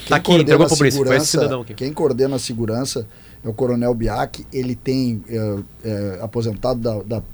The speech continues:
Speaker 2: da Polícia Militar aqui, da, da Brigada Militar, um, um grande profissional, e ele tem todo o sistema.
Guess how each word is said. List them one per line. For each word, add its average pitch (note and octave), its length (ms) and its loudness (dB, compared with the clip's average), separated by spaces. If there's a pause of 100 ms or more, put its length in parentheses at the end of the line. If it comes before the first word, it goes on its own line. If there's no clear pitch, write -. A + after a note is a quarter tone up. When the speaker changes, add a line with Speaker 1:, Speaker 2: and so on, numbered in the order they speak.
Speaker 2:
da A2 120 -6
Polícia A2+ 320 -6
Militar A2 540 -2
aqui, A#2+ 380 -6
da, G2 260 -8
da F#2+ 140 -6
Brigada A#2+ 320 -2
Militar, B2 520 -4 (480)
um, B2 380 0 (100)
um C#3+ 400 -4
grande D3+ 380 2
profissional, B2+ 680 -2 (400)
e B2 100 -2
ele D3 140 0
tem F3+ 240 -2 (640)
todo G#3+ 300 8
o D3+ 60 2
sistema. A2+ 560 -2